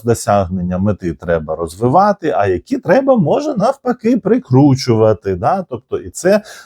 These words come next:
насправді теж один з унікальних моментів, тому що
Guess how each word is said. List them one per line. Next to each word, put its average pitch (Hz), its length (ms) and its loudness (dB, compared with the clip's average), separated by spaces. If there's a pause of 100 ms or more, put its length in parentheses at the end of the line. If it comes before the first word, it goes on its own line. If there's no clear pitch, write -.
насправді 127 480 0
теж 143 300 2
один 117 340 0
з 92 120 -8
унікальних 117 800 0
моментів, 127 640 -2
тому 104 240 -4
що 120 220 -4